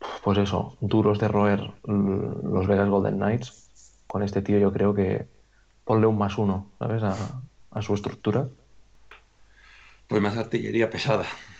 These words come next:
Speaker 2: <laughs> Así que, que decir de Vegas
Speaker 1: Sol-,
Speaker 2: ya
Speaker 1: a soldados al frente, ¿no?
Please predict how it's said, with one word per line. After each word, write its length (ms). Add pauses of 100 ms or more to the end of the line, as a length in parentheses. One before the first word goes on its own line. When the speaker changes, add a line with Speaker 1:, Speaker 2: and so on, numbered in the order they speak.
Speaker 2:
<laughs> 380
Así 200
que, 380 (480)
que 120
decir 540
de 120
Vegas 300
Speaker 1:
Sol-, 0
Speaker 2:
ya 500
Speaker 1:
a 80
soldados 460
al 100
frente, 400
¿no? 180